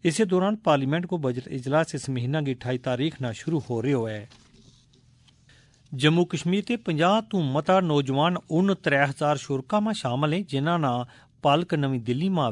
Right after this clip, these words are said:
وکست بھارت ینگ لیڈرز ڈائیلاگ میں وزیر اعظم نریندر مودی نال گل کرنے کو موقع ملے گو۔ اس نے پہلا لیفٹیننٹ گورنر نے ست جنوری نہ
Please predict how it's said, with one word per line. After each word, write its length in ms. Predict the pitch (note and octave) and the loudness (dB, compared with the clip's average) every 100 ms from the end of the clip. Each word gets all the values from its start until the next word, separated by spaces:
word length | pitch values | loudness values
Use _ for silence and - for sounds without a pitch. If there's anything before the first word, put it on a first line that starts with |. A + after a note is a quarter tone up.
| G#2+ | -2
وکست 380 | D3 - - B2+ | -6 -4 -8 -6
بھارت 400 | A2+ B2 D#3+ - | 0 2 2 -2
ینگ 440 | C3+ A#2 C3+ E3 | -4 -2 -2 0
لیڈرز 520 | D3+ C3+ C#3 F3+ E3 B2+ A2 | -2 -4 -2 -2 -2 -6 -4
ڈائیلاگ 300 | A#2 B2+ E3 F3+ | 0 0 0 0
میں 260 | C3+ C3 D3+ - - - | 0 0 -2 -10 -14 -4
وزیر 380 | C#3+ D3 D#3+ D#3+ | 2 6 6 6
اعظم 240 | C3 F3 | 2 2
نریندر 320 | F#3+ D#3 B2+ B2 | 0 0 -2 -2
مودی 300 | B2 C#3 F#3 | -2 0 0
نال 220 | C#3 A#2 A2 | 0 -2 -2
گل 140 | C3 | -2
کرنے 280 | B2+ - D3+ | -2 -2 -2
کو 120 | B2+ | 0
موقع 300 | A#2+ C#3+ D#3+ | 0 0 -2
ملے 280 | A#2+ B2+ C#3 B2 | -2 -2 -2 0
گو۔ 220 | B2 A#2 A2 - - | -2 -4 -10 -20 -6
اس 240 | - D#3+ - | 0 0 0
نے 60 | |
پہلا 300 | F3+ F3+ G3+ | 0 2 2
لیفٹیننٹ 520 | A3+ F#3 D3+ D#3+ D3 C3+ | 0 0 -2 -2 -2 0
گورنر 320 | B2 B2+ F#3 | -2 0 0
نے 280 | F3+ C#3 D3 F3 _ - _ _ | 0 0 -2 -6 _ -20 _ _
ست 380 | - - F#3 F#3 | -8 2 2 2
جنوری 400 | C#3+ C#3 C3 E3 | -2 0 0 2
نہ 160 | G#3 D#3 | 2 2